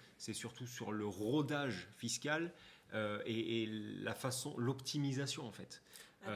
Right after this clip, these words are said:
Speaker 1: Euh,
Speaker 2: est optimisé.
Speaker 1: c'est ça, c'est ça,
Speaker 2: C'est-à-dire,
Speaker 1: c'est un
Speaker 2: c'est-à-dire que de par mon métier, quand je vois un montant, un, un revenu, je vois tout de suite dans quelle case il faut que je le mette
Speaker 1: Ouais, c'est ça.
Speaker 2: pour l'optimiser au maximum.
Speaker 1: Ouais, ça c'est ouf. Et puis c'est vrai que t'as le,
Speaker 2: Je
Speaker 1: t'as tout de suite l'automatisme. C'est-à-dire, maté-,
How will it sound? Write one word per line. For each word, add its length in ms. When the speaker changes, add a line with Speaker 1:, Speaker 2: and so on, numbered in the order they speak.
Speaker 1:
Euh, 80
Speaker 2:
est 40
optimisé. 640
Speaker 1:
c'est 220
ça, 260
c'est 160
ça, 140
Speaker 2:
C'est-à-dire, 140
Speaker 1:
c'est 140
un 100
Speaker 2:
c'est-à-dire 360
que 500
de 20
par 300
mon 160
métier, 600
quand 140
je 100
vois 140
un 320
montant, 340
un, 440
un 40
revenu, 340
je 140
vois 160
tout 140
de 80
suite 220
dans 100
quelle 220
case 280
il 60
faut 120
que 60
je 60
le 60
mette 280
Speaker 1:
Ouais, 280
c'est 160
ça. 100
Speaker 2:
pour 120
l'optimiser 500
au 60
maximum. 440
Speaker 1:
Ouais, 120
ça 140
c'est 220
ouf. 200
Et 100
puis 120
c'est 140
vrai 100
que 80
t'as 80
le, 180
Speaker 2:
Je 60
Speaker 1:
t'as 140
tout 180
de 60
suite 180
l'automatisme. 640
C'est-à-dire, 320
maté-, 400